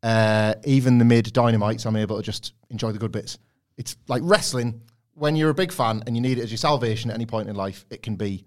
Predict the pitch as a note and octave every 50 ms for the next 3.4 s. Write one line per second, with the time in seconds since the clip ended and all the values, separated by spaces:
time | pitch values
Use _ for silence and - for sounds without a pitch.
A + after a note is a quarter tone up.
0 | _ - G2 A#2 A2+ A2+ A2+ A2 - - G2 F2+ F#2 - _ _ - G2+ G#2 -
1 | - - - A#2+ A2 G#2+ G#2 G#2 G2 F2+ - - - _ _ _ _ _ _ _
2 | _ _ _ _ _ _ B2+ G#2+ G2 A2 G#2 G#2 A#2 A2 G#2 A2 G#2 G2+ G2 G#2+
3 | G#2 G2+ F2+ - - G4 G4+ -